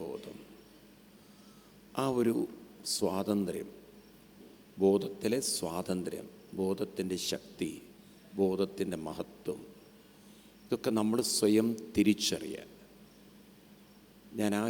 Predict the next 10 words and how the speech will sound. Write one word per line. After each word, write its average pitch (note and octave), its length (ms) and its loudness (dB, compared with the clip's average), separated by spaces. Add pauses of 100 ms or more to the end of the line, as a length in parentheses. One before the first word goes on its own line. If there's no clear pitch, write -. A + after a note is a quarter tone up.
(140)
ശക്തി - 380 -2
ഉപയോഗിച്ചിട്ടല്ലേ G2+ 720 2 (120)
ഓംകാരം F#2 520 -2
ചൊല്ലിയത്? F2 460 -4 (1300)
ആ - 20 2 (180)
ശക്തിയല്ലേ G#2 520 4 (120)
എന്നെ F2+ 240 -2
ഉണർത്തുന്നത്? F2 720 -6 (1080)
ആ - 20 2 (160)
ശക്തിയല്ലേ G2 560 2